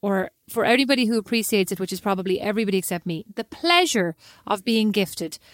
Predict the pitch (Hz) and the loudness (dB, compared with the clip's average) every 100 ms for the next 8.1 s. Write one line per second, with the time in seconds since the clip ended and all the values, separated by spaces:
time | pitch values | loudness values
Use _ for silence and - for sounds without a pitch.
0 | - _ - 214 202 202 196 311 311 247 | -20 _ -2 -2 0 -2 0 2 2 2
1 | 226 214 208 196 185 185 _ _ _ - | 2 2 2 2 0 -2 _ _ _ 0
2 | 233 185 180 202 208 196 202 220 226 214 | 4 4 2 -2 -2 0 2 0 2 2
3 | 190 175 170 175 175 - 302 269 208 190 | 2 0 -2 -4 -6 0 0 2 2 0
4 | 170 165 160 - - _ - 233 214 233 | -2 -4 -6 -10 -20 _ -2 0 4 4
5 | 320 349 277 202 160 180 - 165 160 156 | 4 4 2 0 0 -2 -2 -4 -4 -6
6 | 156 151 - _ - 240 247 226 220 220 | -8 -12 -20 _ -2 4 4 2 2 2
7 | 185 170 180 220 247 233 - 170 - - | 4 0 2 2 2 0 -4 -6 -6 -8
8 | - | -14